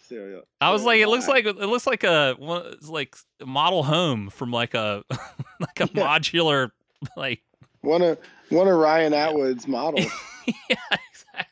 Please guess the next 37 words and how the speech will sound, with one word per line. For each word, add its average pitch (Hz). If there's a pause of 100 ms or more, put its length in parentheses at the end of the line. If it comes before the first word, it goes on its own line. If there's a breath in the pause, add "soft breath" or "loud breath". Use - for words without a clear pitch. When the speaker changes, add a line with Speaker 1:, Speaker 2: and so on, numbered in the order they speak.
Speaker 2:
It's 233
like 185
the 175
model 165
home 151
that 127
Ryan 123
burned 117
down 110
in 107
the 104
O 101
C. 101
I 85
don't 92
know. 95 (840 soft breath)
But 92
Speaker 1:
Sorry, 127
Speaker 2:
yeah, 123
Speaker 1:
Trip. 123 (220)
Speaker 2:
that 87
was 92
that. 87
So 95 (640 soft breath)
you 135
got, 165
y-, 135
you 139
wanna 135
move 135
on 135
to, 131
you 120
got 135
anything 127
other 127
consuming? 135